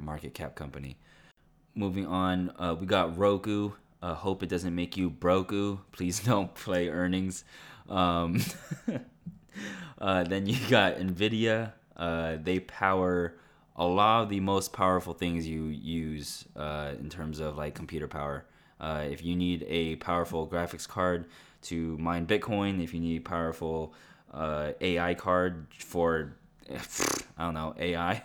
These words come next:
<laughs> you're gonna use nvidia, uh, their cards. So nvidia is definitely the future play. Um, I would love for nvidia to dip, and nvidia is not too expensive, um, in terms of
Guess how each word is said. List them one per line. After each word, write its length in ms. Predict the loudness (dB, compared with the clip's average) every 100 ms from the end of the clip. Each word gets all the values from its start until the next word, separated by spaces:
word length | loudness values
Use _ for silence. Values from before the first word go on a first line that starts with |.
| -10
<laughs> 140 | 0
you're 840 | 4 6 4 4 -4 -10 -8 -2 4
gonna 80 | 6
use 280 | 6 2 0
nvidia, 540 | 0 0 0 -2 -4 -10 -20 -12
uh, 220 | -2 0 2
their 200 | 2 0
cards. 540 | 0 -2 -2 -8 -12
So 500 | -6 0 2 2 0 -4
nvidia 380 | -4 0 2 4
is 140 | 2
definitely 640 | 2 0 2 0 0 0 -2
the 200 | -2 -6
future 420 | -6 -4 -2 -2
play. 400 | -2 -2 -2 -2 -8 -20 -20 -20 -10
Um, 440 | -4 -4 -4 -6 2
I 120 | 6
would 140 | 6 4
love 220 | 2 2
for 120 | -2
nvidia 340 | -2 0 0
to 100 | 0
dip, 340 | 0 0 0 -4 -8
and 160 | -2 0 0
nvidia 200 | 0 0
is 200 | -2 -6 -6
not 400 | 0 2 2 -2
too 160 | -2
expensive, 640 | -2 -2 -4 -2 -4 -8 -10 -12
um, 420 | -8 -6 -6 -8 -8
in 100 | -6
terms 320 | -4 -2 0
of 240 | -2 -2